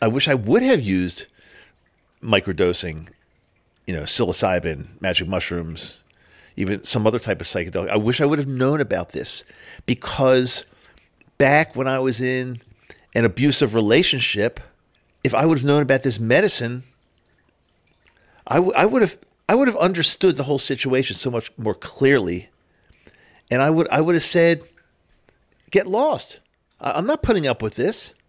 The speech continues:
I would have said that. "Get out of here. I'm not pu-, I don't, no, I'm not putting up with this stuff. No, you,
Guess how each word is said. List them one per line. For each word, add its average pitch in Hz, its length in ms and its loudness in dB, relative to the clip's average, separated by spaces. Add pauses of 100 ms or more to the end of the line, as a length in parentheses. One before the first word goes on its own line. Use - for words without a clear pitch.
(1200)
I 208 60 2
would 311 100 4
have 392 80 4
said 370 260 2
that. - 260 0 (240)
"Get 294 160 4
out 339 180 6
of 277 80 -2
here. 240 160 -2
I'm 185 140 -2
not 269 160 -4
pu-, - 100 -4
I 233 100 0
don't, 302 200 -2
no, 302 360 4 (100)
I'm 233 140 -8
not 320 140 2
putting 247 280 0
up 151 140 0
with 123 140 -6
this 107 140 -4
stuff. - 420 -8 (600)
No, 254 220 4
you, 151 280 0